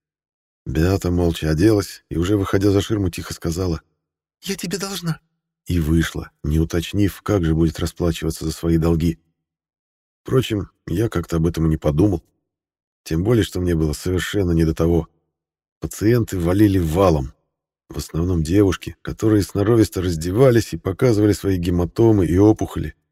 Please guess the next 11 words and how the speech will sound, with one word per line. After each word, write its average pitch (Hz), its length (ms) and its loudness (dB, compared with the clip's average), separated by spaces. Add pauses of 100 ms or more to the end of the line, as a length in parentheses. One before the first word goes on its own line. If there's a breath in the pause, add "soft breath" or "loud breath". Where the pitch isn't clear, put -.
которые 92 420 0
я 90 120 4
оперативно 98 560 0
и 95 60 2
довольно-таки 90 520 0
мастерски 90 560 -4
убирал. 80 480 0 (1080)
Да, 90 380 0
сила 101 260 -2
моя 98 180 2
возросла, 92 680 0